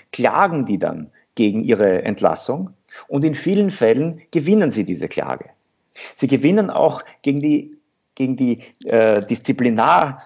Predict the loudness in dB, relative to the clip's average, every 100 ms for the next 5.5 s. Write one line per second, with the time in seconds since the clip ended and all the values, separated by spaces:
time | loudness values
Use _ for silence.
0 | -6 0 0 0 -6 -10 -2 0 0 0
1 | 0 -2 -6 -8 -8 -6 -4 -2 -4 -2
2 | -4 0 0 2 2 2 2 0 0 -6
3 | -16 -10 -6 -6 -10 _ _ _ -2 2
4 | 2 2 2 -2 -4 -4 -2 -2 -2 -2
5 | -2 -2 -4 -4